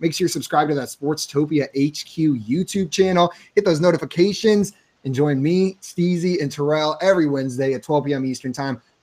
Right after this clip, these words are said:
hanging out, talking ball, and helping you guys win some cash. Fantasy Sports Logic down here saying, "Gus the Bus." The second best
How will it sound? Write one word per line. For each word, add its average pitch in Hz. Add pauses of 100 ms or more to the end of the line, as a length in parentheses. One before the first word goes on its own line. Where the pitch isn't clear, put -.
(280)
hanging 190
out, 196
talking 175
ball, 165
and 147
helping 160
you 160
guys 151
win 131
some 139
cash. 131 (640)
Fantasy 175
Sports 165
Logic 147
down 131
here 127
saying, 117
"Gus 143 (280)
the 120 (600)
Bus." 117 (1400)
The 123
second 165
best 113